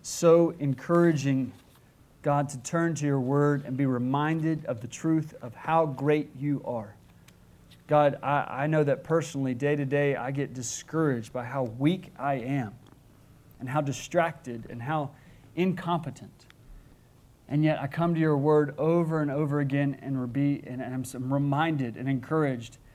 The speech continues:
at how great you are. God, our assurance today rests not in what we've done, but what you've done and who you are.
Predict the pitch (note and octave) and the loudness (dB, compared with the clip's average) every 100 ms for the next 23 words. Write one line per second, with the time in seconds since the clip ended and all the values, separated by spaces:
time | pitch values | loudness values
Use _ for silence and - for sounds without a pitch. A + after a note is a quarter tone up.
0 | _ - C3 C3+ B2+ C3 B2+ D3+ D3+ - | _ -10 -6 -4 -4 -4 -2 -2 -2 -6
1 | D3 C#3+ - - G2+ G2 - - - - | -4 -2 -2 -8 -16 -18 -20 -20 -20 -20
2 | - - - D3 D3 C3+ D3 C#3+ C#3+ D#3+ | -20 -20 -8 2 2 4 4 4 2 -2
3 | D#3+ D3 - C#3+ C3+ C3 C3+ C#3+ C#3+ - | -2 -2 -8 -6 -2 0 2 0 0 -2
4 | C#3 D3 - - C3 B2+ B2+ C3+ D3+ C3 | -2 -2 -6 -8 -6 -2 -2 0 0 2
5 | C#3 C3+ C3+ B2 A#2+ C3 C3+ C3+ D#3 C3+ | 0 0 -2 -4 -6 -2 -2 0 0 2
6 | C#3+ D3+ D#3 - - - - B2 G2+ E3 | 2 2 0 -8 -18 -20 -14 -10 -4 -2
7 | D#3+ D3 A#2+ A2 | 0 0 -2 -6